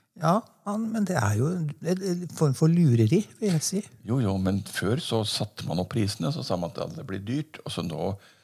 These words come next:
Speaker 2: så tok man ned innholdet, mengden, og så sa at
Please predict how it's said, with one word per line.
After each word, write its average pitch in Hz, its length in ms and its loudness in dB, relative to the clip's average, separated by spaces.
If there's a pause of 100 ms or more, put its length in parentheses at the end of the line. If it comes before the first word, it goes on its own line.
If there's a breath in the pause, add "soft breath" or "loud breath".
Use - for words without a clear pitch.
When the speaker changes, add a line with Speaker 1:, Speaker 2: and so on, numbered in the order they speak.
(100)
Speaker 2:
så - 160 -8
tok 107 320 -6
man 95 220 -2 (400)
ned 85 420 -6 (240)
innholdet, 78 540 0
mengden, 110 640 0 (160)
og - 100 -2
så 95 160 -2
sa - 160 -2
at - 80 -14